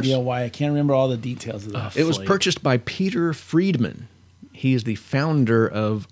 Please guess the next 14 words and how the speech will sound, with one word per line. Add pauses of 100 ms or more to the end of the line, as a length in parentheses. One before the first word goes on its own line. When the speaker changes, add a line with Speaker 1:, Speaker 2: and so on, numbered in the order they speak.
Speaker 3:
Rode
Microphones, (760)
who
creates,
like,
radio
microphones. (840)
And,
uh,
he's
going
to
send
it